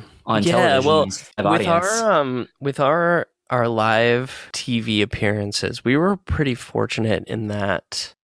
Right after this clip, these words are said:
Speaker 1: even with the, uh, the Ed Sullivan Theater, Dave Letterman show, I think they allowed, they had the, the seated audience in the theater, which is just kind of cool in its own weird way if you just get past the
Speaker 2: Mm-hmm.
Speaker 1: weirdness of it.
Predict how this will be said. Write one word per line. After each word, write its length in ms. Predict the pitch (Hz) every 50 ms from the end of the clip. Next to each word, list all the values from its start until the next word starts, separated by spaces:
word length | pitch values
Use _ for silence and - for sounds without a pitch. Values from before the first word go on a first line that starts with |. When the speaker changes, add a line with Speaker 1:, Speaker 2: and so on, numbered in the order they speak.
| _ -
Speaker 1:
even 300 | 147 175 196 226 233 220
with 360 | 214 208 185 - - - - -
the, 280 | 156 151 147 143 139
uh, 360 | 135 131 127 127 127 127 127 117 - - _
the 60 | - 120
Ed 200 | 90 101 131 135
Sullivan 420 | - - 127 131 131 135 131 120
Theater, 500 | 113 - - 123 117 120 120 113 110 98
Dave 300 | 107 - - 110 113 113
Letterman 560 | 110 117 113 120 143 139 127 110 107 107 104 104
show, 320 | - - - - 104 104
I 120 | 101 104 107
think 380 | - - - 180 240 - -
they 200 | - - 277 269
allowed, 600 | 262 220 - 123 107 110 117 113 120 127 131 131 - - - - - - - - - - _ -
they 100 | 135 127
had 220 | 139 147 151 165
the, 100 | 185 180
the 180 | 107 117 143 135
seated 420 | - - - 131 123 113 113 107
audience 480 | 104 98 98 92 107 98 101 107 - -
in 60 | 113
the 140 | 110 110 110
theater, 340 | - 104 104 101 101 95
which 160 | 95 104 - -
is 100 | 135 131
just 200 | - 143 131 -
kind 220 | - - 147 139
of 120 | 131 113 -
cool 460 | - - - 123 110 107 117 120 120
in 100 | 127 113
its 140 | 123 120 -
own 200 | 131 123 120 120
weird 320 | 120 120 120 120 120 117 -
way 220 | 120 120 123 123
if 100 | 127 131
you 80 | - 123
just 200 | 117 113 107 -
get 180 | - 101 - -
past 360 | 113 101 101 98 110 117 113
the 40 | 113
Speaker 2:
Mm-hmm. 60 | 107 110
Speaker 1:
weirdness 460 | 101 98 107 107 110 113 127 - -
of 100 | 131 135
it. 180 | 143 156 156